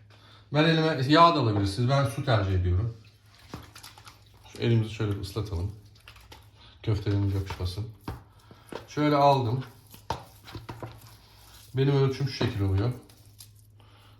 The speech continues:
Şu şekil bir. Şu şekil iki. Şu şekil üç. Bakın, görüyor musunuz?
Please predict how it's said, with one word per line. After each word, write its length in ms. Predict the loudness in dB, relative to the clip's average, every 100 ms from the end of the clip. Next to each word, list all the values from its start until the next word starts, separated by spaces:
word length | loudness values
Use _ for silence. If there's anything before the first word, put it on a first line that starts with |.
| -20 -20
Şu 240 | -18 -8 -4
şekil 380 | -2 -2 -2 -2
bir. 340 | -2 -4 -16 -20 -20 -20 _ -20 -20 -20 -20 -20 -16
Şu 140 | -10
şekil 360 | -6 -4 -4 -6
iki. 340 | -8 -4 -4 -4 -8 -20 -20 -20 -20 -20 -20 -20 -20 -20
Şu 140 | -12 -8
şekil 420 | -6 -6 -8 -6
üç. 340 | -8 -8 -14 -20 -20 -20 _ -20 -20 -20 -20 -20 _ _ _ -20 -20 -20 -6
Bakın, 240 | -4 -2
görüyor 220 | -2 -2 -2
musunuz? 340 | -4 -8 -10